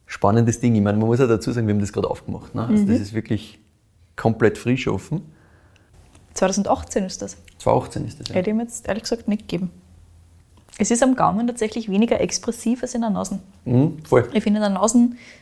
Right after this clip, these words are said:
Speaker 2: liefert's da mehr Vorgeschmack auf, ja, so ein bisschen was, was durchaus auch Zitrischeres.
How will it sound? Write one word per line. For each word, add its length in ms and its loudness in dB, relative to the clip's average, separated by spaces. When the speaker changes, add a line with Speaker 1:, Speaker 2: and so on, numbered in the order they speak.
Speaker 2:
liefert's 400 2
da 100 2
mehr 280 4
Vorgeschmack 680 -4
auf, 540 -2
ja, 240 0
so 120 -2
ein 60 -10
bisschen 400 -6
was, 300 -4
was 440 -4
durchaus 380 -2
auch 300 0
Zitrischeres. 920 -2